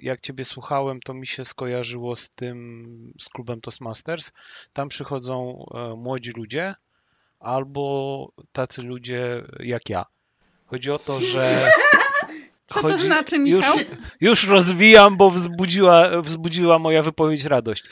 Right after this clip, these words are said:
Speaker 1: Mm, chodzi o to, że albo przychodzą ludzie, którzy nie mają jeszcze zobowiązań, nie mają rodziny, bo mają czas.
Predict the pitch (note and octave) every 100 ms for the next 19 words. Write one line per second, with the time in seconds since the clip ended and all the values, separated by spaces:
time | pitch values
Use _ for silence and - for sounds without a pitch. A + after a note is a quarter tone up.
0 | - - - - C3 C3 B2+ C3 - E3+
1 | D#3 F#3 - F#3 D#3 E3+ E3 D#3+ - -
2 | C#3+ E3 F3 - D#3 E3+ D3+ D#3 D#3 D#3
3 | D#3+ - D#3 C#3+ D3+ D3 D3 D3 C#3 D3
4 | C#3 C3 C3 C3+ C3+ C#3 C3+ C3 C3 C3
5 | B2+ C3 A#2+ B2+ C#3+ E3 C#3+ C#3+ C#3 C#3
6 | - G#2 F#2+ -